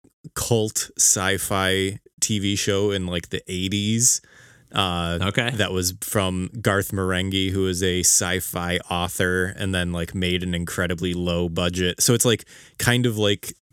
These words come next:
Speaker 1: the special features of, like, a D V D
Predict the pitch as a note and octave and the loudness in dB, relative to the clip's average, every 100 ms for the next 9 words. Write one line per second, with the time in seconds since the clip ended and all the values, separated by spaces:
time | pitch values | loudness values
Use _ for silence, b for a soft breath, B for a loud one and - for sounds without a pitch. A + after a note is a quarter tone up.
0 | _ - A2+ G#2 - - G2 - A2+ G2 | _ 0 2 4 2 0 0 0 2 2
1 | G2 - A2+ G#2 - A2+ A2+ A2 - - | 0 0 -2 2 4 4 2 2 0 2
2 | G#2+ G#2 G2+ F#2+ - A#2+ F#2+ G#2 G2 G#2+ | 2 4 4 2 2 0 2 2 2 0
3 | G2 G#2 G2+ G#2+ B2 | 2 2 2 2 0